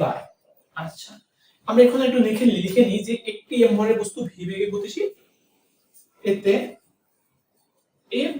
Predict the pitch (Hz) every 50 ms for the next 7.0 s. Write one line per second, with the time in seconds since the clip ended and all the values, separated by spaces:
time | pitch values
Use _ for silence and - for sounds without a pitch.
0 | 240 196 185 180 - - - - - - - - _ _ _ _ _ _ _ _
1 | _ _ _ _ _ _ _ _ _ _ _ _ _ _ _ _ _ _ _ _
2 | _ _ _ _ _ _ _ _ _ _ _ _ _ _ _ 208 185 180 165 156
3 | 160 180 202 240 247 247 - _ _ _ _ _ _ _ _ _ _ _ _ _
4 | _ _ _ _ _ _ _ _ _ _ _ _ _ _ _ _ _ _ _ _
5 | _ _ _ _ 185 160 156 156 185 - - - - - _ _ _ _ _ _
6 | _ - - - 165 170 196 220 240 - - - 277 214 - - - - 180 196